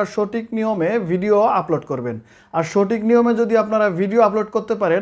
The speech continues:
আপনার কিন্তু পূর্বের তুলনায় ভিউয়ের সংখ্যা বেশি হবে এবং সাথে সাথে কিন্তু আপনার Facebook-এর ইনকাম অনেকটাই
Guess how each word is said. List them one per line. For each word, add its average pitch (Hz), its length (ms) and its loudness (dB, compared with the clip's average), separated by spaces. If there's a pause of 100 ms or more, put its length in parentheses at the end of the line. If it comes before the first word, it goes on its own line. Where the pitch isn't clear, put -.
(120)
আপনার 202 280 -4
কিন্তু 208 160 -2 (100)
পূর্বের 233 380 0
তুলনায় 190 380 2 (460)
ভিউয়ের 214 340 6
সংখ্যা 214 320 -2
বেশি 214 240 0
হবে 214 220 2
এবং 208 140 -4 (160)
সাথে 202 280 -2
সাথে 220 260 -2
কিন্তু 196 240 -2 (180)
আপনার 190 300 0
Facebook-এর 202 500 0
ইনকাম 185 240 0 (200)
অনেকটাই 180 400 0